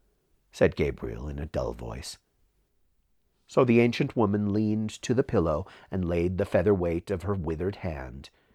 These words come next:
that was like a brown moth, upon Sir Hugh's yellow fingers,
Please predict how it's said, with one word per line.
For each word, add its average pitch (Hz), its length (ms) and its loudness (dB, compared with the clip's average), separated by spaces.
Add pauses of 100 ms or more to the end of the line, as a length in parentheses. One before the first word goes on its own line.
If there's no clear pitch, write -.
(160)
that 101 100 -4
was 82 140 -4
like 82 160 0
a 90 60 2
brown 85 640 -4
moth, 78 640 -8 (400)
upon 87 300 -2
Sir 85 240 -2
Hugh's 80 440 -4
yellow 71 300 -4
fingers, 64 560 -12